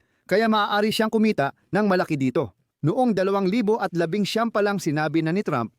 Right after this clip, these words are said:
na hindi siya pabor sa cryptocurrency dahil pabago-bago at hindi tiyak ang halaga. Pero halina't alamin natin kung ano talaga ang nangyari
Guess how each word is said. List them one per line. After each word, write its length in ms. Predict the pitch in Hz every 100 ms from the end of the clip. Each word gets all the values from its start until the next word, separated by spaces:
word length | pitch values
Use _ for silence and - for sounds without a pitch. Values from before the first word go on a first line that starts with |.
| _
na 80 | 139
hindi 320 | 151 135 175
siya 160 | 175 208
pabor 320 | 170 170 175
sa 80 | -
cryptocurrency 880 | - 220 226 196 139 123 - 104 - _ _ -
dahil 320 | 156 196 202
pabago-bago 880 | 151 139 170 180 180 190 180 165 165 -
at 160 | - 202 196
hindi 320 | 190 185 240
tiyak 320 | 214 202 -
ang 160 | 160 143
halaga. 400 | 143 131 120 87 _ _ _ _
Pero 240 | - 240
halina't 400 | 233 208 247 -
alamin 320 | - 170 160 147
natin 320 | 180 180 190
kung 240 | 226 254
ano 160 | 226 240
talaga 320 | 233 202 175
ang 160 | 202 196
nangyari 480 | 180 127 113 104